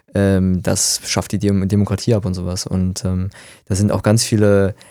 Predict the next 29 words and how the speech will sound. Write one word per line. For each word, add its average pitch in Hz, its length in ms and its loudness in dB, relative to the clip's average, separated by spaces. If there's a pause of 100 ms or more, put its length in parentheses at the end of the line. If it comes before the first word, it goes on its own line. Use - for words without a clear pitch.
(120)
Halbwahrheiten 101 880 2
und, 98 560 0
ähm, 95 480 0
Vorurteile 95 680 -2
durch, 98 220 -4
durch 95 140 -6
die - 80 -6
Medien 101 240 2
gegangen 95 240 0
und 92 120 -2
auch - 100 -4
immer 107 180 4
wieder 101 200 0
rezipiert - 500 -2
worden. 95 300 0
Ich 107 120 -4
hab - 100 -4
auch 92 100 -4
einige 107 260 2
Male 98 240 2
gesehen, 98 340 0
dass - 320 -2
Sachen 101 220 -2
aufgegriffen - 540 -4
wurden, 98 280 -2 (420)
wo - 80 -4
ich - 80 -4
mir 101 80 4
dachte, 101 600 2